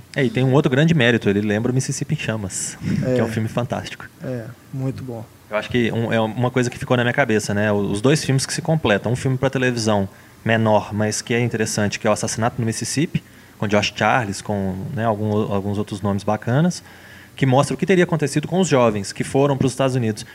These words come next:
Speaker 1: que é uma coisa que o Selma mostra muito bem, que é o que era chamado de nigger lover, que os brancos tinham problema
Speaker 2: Sim.
Speaker 1: com os outros brancos que eram amigos dos negros ou que defendiam os negros. Pra, pros brancos racistas, esse branco era pior do que os negros,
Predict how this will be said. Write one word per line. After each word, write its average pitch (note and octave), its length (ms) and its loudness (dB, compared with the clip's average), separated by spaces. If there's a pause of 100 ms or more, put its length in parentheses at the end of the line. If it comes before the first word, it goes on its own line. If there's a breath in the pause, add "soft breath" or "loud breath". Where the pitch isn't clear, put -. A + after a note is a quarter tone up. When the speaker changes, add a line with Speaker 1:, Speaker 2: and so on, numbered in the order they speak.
(100)
Speaker 1:
que - 60 -6
é A#2+ 40 4
uma C3 100 4
coisa B2+ 240 2
que - 80 -6
o D#3 60 2
Selma C3+ 280 2
mostra D#3 380 2
muito A#2 220 -2
bem, B2+ 260 0 (260 loud breath)
que A#2+ 120 0
é A2+ 60 4
o A#2+ 180 2
que - 180 -2
era B2 140 2
chamado A#2 320 0
de A#2+ 100 2
nigger B2+ 240 2
lover, G#2+ 420 4 (460 loud breath)
que - 80 0
os G#2 140 0
brancos C#3+ 720 2 (420)
tinham C3 200 2 (160)
problema D#3 380 4
Speaker 2:
Sim. C3 40 0
Speaker 1:
com B2 100 -2
os A2 80 -2
outros F3+ 260 4
brancos D#3+ 540 2
que - 140 -4
eram C#3+ 200 2
amigos C#3 340 0
dos C#3 140 -4
negros B2+ 300 -2
ou C3 60 -2
que C3+ 100 -6
defendiam C3 500 -2
os A2+ 120 -6
negros. G2+ 440 -6 (420 loud breath)
Pra, B2+ 180 4
pros D#3 320 0
brancos D#3+ 360 0
racistas, C#3 720 -2
esse F3 240 2
branco D3+ 260 0
era F3 100 0
pior D3+ 320 2
do C#3+ 80 -8
que B2+ 100 -10
os A2+ 100 -6
negros, G2+ 420 -10